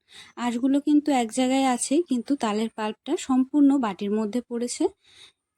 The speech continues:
কোনো রকমের মধ্যে একটাও আঁশ নেই। সমস্ত তালের পাল্পটা আমি এরকমভাবেই বার করে নেব। এখন গ্যাসের ওপরে কড়াই চাপিয়ে কড়াইতে আমি দিয়ে দিচ্ছি এক বাটি পরিমাণে সুজি, দিয়ে দেব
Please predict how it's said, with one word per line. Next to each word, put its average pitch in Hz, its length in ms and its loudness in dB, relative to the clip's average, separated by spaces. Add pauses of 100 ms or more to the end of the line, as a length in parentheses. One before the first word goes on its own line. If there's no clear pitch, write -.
কোনো 294 240 4
রকমের 294 440 4
মধ্যে 277 340 4 (140)
একটাও 254 460 -4
আঁশ 220 280 -6
নেই। 277 160 6 (400)
সমস্ত 285 400 6 (100)
তালের 226 320 -4
পাল্পটা 226 440 -8
আমি 262 200 2
এরকমভাবেই 220 640 -4
বার 208 220 -4
করে 226 240 -4
নেব। 240 180 -4 (640)
এখন 294 300 4 (100)
গ্যাসের 247 320 2
ওপরে 277 280 -2
কড়াই 233 300 -2
চাপিয়ে 302 440 0
কড়াইতে 220 400 0
আমি 226 160 0
দিয়ে 233 180 2
দিচ্ছি 294 360 0 (120)
এক 220 180 -6
বাটি 208 220 -4
পরিমাণে 202 480 -2
সুজি, 254 400 0 (1600)
দিয়ে 277 260 2
দেব 320 220 4